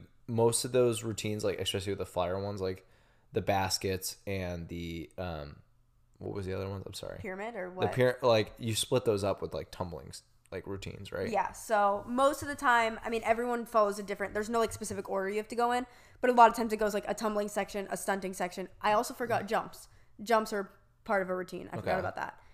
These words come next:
Speaker 2: So it'll go, like, split up mostly. It's, like, tumbling, then stunting, then tumbling, then jumping, then stunting, then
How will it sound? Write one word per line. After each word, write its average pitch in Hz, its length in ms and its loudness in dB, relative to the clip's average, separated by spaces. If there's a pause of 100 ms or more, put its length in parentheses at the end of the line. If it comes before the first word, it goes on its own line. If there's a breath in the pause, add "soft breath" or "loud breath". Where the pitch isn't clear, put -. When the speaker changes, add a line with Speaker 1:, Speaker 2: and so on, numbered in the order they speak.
(240 soft breath)
Speaker 2:
So 247 140 2
it'll 240 140 8
go, 233 220 8
like, 214 160 4
split 214 340 0
up 180 180 2
mostly. 185 260 -4
It's, 175 80 -6
like, - 280 -10
tumbling, 254 400 2
then 214 120 -2
stunting, 196 360 0
then 185 140 -4
tumbling, 208 400 -2
then 202 160 -6
jumping, 208 340 2
then 190 120 -6
stunting, 185 440 -4
then 180 220 -6